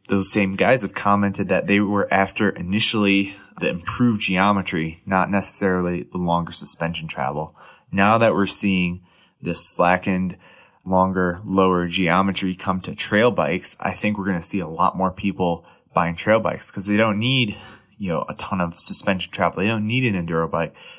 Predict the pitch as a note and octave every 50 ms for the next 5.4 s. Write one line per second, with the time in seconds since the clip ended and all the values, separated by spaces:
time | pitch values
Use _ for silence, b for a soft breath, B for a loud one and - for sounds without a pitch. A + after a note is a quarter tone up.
0 | B _ - F#2 F2 F2+ F2+ F#2 G2 A2 G#2+ F#2 F2 F2+ F2+ F2 - - F2+ E2
1 | E2 D#2 - - - - - b b b b b b - - - - - - -
2 | G#2 G#2+ A2 G2+ A2+ A2 G#2+ - G2+ F#2+ F#2 G#2 B2 B2+ A2 F#2 - - - -
3 | F#2+ G2 G2+ - - B2 A2 A#2+ A#2+ A#2 - - F2+ F2+ F2 F2 E2+ E2 - D2
4 | F2 F2 F2 F2+ - - - - E2 D#2+ - - G2 F2 F2 F2+ F2 - - D#2
5 | - - - G2 - - - -